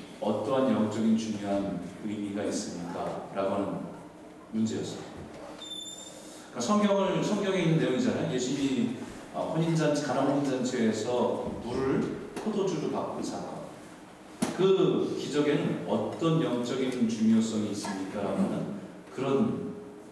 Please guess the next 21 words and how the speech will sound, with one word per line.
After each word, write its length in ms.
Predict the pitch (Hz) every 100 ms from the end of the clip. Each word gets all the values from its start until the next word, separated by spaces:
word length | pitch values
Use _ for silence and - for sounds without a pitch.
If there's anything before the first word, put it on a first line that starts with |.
| - 110
문제였어요. 560 | 117 110 92 87 - - - - - - - - - - - - - - - -
이 60 | 170
문제를 280 | 185 190 165
받고 220 | 156 180
나서 220 | 180 180
학생들이 800 | 180 - 185 160 170 165 - -
열심히 460 | - - - 180 170
자기 200 | 143 156
생각들 400 | 151 147 - 135
막 320 | 135 135 165
시험지에다 500 | - 170 160 139 135
막 140 | 233 -
썼습니다. 480 | 165 - - 113 - - - - - - - -
막 340 | - - 117
열심히 260 | 110 - -
쓰고 260 | - -
있는 180 | 107 98
거예요. 180 | - - - - - - - - - - - - - -
그런데, 600 | 180 175 165 - - -
아, 280 | - - - -
한참을 840 | 214 - 226 226 190 160 -